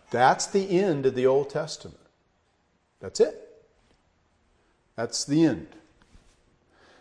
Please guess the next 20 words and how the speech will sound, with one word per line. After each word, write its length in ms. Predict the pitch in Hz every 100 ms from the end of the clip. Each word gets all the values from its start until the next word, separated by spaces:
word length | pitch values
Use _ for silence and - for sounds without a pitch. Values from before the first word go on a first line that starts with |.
| _ 131
Uh, 200 | 110 113
actually, 480 | 123 147 - 127 113
it's 200 | 110 -
Ezra 600 | 143 135 131 123 123 135
and 160 | 131 113
then 300 | 117 110 107 - _
Nehemiah 680 | 110 117 117 123 123 92 98 -
is 160 | 110 -
the, 80 |
is 140 | 117 104
the 60 |
last 360 | 113 120 127 -
one. 100 | 104
Esther 460 | 113 110 - 107 98
fits 400 | - 131 - 123
in 100 | 98
between 320 | 101 147 131
those 180 | 90 -
two 140 | 101
books. 540 | 87 135 - - -